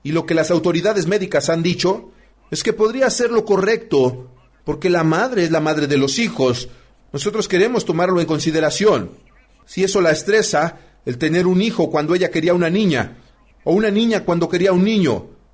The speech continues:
si esto la estresa, o ella cree que estresa a sus hijos, destácen al niño, como si estuvieran haciendo carnicería con un cerdo. Ahora Dios decide,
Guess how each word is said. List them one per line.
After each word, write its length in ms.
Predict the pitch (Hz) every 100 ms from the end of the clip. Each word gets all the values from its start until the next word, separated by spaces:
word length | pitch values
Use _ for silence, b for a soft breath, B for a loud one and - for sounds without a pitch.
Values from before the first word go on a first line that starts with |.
| _ -
si 160 | -
esto 200 | 208 208
la 80 | 202
estresa, 840 | 175 - 220 208 180 143 107 - - _ _ _
o 100 | 151
ella 240 | 185 208
cree 220 | - 233 240
que 80 |
estresa 340 | 185 - 202 202
a 40 |
sus 240 | 165 147 240
hijos, 500 | 226 170 127 - - - _ _ _ -
destácen 480 | 180 233 233 240
al 160 | 220 214
niño, 460 | 247 254 135 - - _ _ _ _ _ _ _ _ _
como 220 | - 175 180
si 100 | 208
estuvieran 400 | 190 185 208 214
haciendo 340 | 202 214 214
carnicería 640 | 208 185 185 190 180 262 -
con 120 | 170
un 100 | 185
cerdo. 540 | 202 220 160 120 - - - _ _ _ - _ _ _ _ _
Ahora 320 | 135 180 196
Dios 200 | 151 247
decide, 680 | 233 165 - 160 160 - -